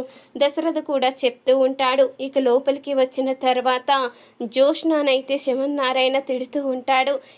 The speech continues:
"ఇదంతా నీ కారణంగానే" అంటూ అంటూ ఉండంగా ఇంతలో కార్తీక్ దీప ఇద్దరూ కూడా చూస్తూ ఉంటారు. ఇక కార్తీక్ దీప ఇద్దరూ కూడా సలహా ఇవ్వడానికైతే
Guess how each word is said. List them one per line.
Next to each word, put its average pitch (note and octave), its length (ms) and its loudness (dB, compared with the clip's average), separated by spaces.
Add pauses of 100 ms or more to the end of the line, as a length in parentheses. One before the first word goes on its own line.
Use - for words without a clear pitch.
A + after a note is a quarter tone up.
"ఇదంతా C4 480 0
నీ C4 220 -4 (140)
కారణంగానే" C4+ 800 0
అంటూ C4 260 -2 (100)
అంటూ A#3+ 340 -4
ఉండంగా C4+ 520 0 (440)
ఇంతలో D#4 400 0
కార్తీక్ D#4 580 -2
దీప C4 300 -6 (180)
ఇద్దరూ B3+ 380 -2
కూడా C4+ 320 0 (300)
చూస్తూ C4+ 480 -4
ఉంటారు. C4 480 0 (400)
ఇక F4 180 -2 (340)
కార్తీక్ D#4+ 520 -2
దీప C#4 300 -6 (220)
ఇద్దరూ C4+ 400 -2
కూడా C#4 320 0 (200)
సలహా C4+ 480 0
ఇవ్వడానికైతే C4 760 -2